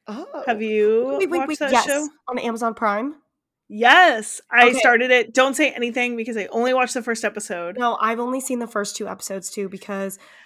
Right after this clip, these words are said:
Speaker 1: um, I, like, when I was visiting Laura, my friend Laura, like,
Speaker 2: Mm-hmm.
Speaker 1: two years ago or something, whatever it was,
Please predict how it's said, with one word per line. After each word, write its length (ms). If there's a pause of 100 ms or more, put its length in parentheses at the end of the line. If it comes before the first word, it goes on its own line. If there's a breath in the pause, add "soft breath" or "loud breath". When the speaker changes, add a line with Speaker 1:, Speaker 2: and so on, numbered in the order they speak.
(120 loud breath)
Speaker 1:
um, 600 (560)
I, 320 (100)
like, 260
when 140
I 80
was 160
visiting 460
Laura, 480
my 100
friend 260
Laura, 320
like, 280 (340 soft breath)
Speaker 2:
Mm-hmm. 380 (120)
Speaker 1:
two 240
years 400
ago 240
or 100
something, 540
whatever 380
it 80
was, 320